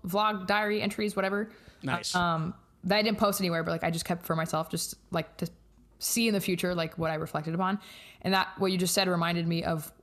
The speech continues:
Speaker 1: one that I did when I was driving, I think through New Mexico, actually. Um,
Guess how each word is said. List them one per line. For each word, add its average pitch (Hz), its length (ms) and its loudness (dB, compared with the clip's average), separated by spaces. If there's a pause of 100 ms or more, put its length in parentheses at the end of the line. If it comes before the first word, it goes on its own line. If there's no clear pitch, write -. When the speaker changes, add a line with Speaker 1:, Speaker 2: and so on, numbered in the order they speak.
(220)
Speaker 1:
one 175 440 2
that 175 80 2
I 175 120 2
did 170 220 0
when 170 100 0
I 170 60 0
was 165 120 -2
driving, 165 520 0
I 165 60 -6
think 403 220 -2
through 208 160 2
New 175 80 2
Mexico, 170 580 0 (680)
actually. 165 520 0 (460)
Um, 160 420 0